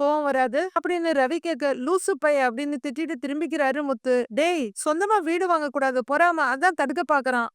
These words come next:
அப்படின்னு மனோஜ் சொல்ல, "ஆமா, இவர் அப்படியே பெரிய அமெரிக்காவோட வெள்ளை மாளிகையை வாங்குறாரு, பொறாமப்படுறாங்களா?" "டேய், அவனை சொத்தை பிரிக்கிறேன் கிரிக்கிறேன்னு சொல்லிக்கிட்டு இருந்த, அவ்வளவுதான் பாத்துக்கன்னு" முத்து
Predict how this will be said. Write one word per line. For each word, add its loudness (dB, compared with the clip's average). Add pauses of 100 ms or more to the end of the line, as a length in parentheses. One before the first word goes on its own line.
(140)
அப்படின்னு 0
மனோஜ் 0
சொல்ல, 2
"ஆமா, 0 (240)
இவர் 0
அப்படியே 0
பெரிய 0
அமெரிக்காவோட 0
வெள்ளை -2
மாளிகையை 0
வாங்குறாரு, 0 (140)
பொறாமப்படுறாங்களா?" 0
"டேய், 2
அவனை 2
சொத்தை 0 (100)
பிரிக்கிறேன் -2
கிரிக்கிறேன்னு -2 (220)
சொல்லிக்கிட்டு -2
இருந்த, 2 (100)
அவ்வளவுதான் 4
பாத்துக்கன்னு" 0
முத்து -2